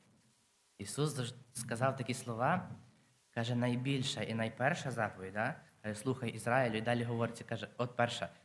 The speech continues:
«Люби Бога свого всім, що, ну, другими словами, всім, що ти можеш. Силою, розумом,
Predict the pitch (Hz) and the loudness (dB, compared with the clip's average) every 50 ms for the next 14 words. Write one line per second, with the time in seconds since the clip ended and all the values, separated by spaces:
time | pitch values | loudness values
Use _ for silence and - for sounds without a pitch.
0 | _ - 117 123 123 135 139 120 113 104 107 110 110 110 113 135 131 - - 131 | _ -4 -2 0 2 2 2 2 0 0 0 2 2 2 2 0 -2 -2 -2 0
1 | 143 151 165 190 220 - - - - _ _ _ _ _ _ _ - - - - | 0 2 2 2 0 0 -6 -14 -20 _ _ _ _ _ _ _ -4 -2 0 2
2 | 160 175 185 180 - 143 - 139 147 127 110 110 - 120 143 147 139 - 139 131 | 2 2 2 2 0 -2 2 2 2 4 2 2 0 2 2 4 4 6 4 4
3 | 123 117 - - 175 180 180 - - 151 143 120 104 - - - - - _ _ | 4 4 2 4 4 4 4 4 4 4 6 4 4 2 -2 -10 -12 -16 _ _
4 | _ _ _ _ _ _ _ _ _ - - - 175 180 180 165 160 160 156 156 | _ _ _ _ _ _ _ _ _ -4 0 4 6 6 6 8 8 6 6 8
5 | 147 147 139 135 143 147 156 147 135 131 135 135 135 135 127 123 123 123 120 | 6 6 6 6 6 8 6 6 6 6 4 6 6 6 6 6 6 4 2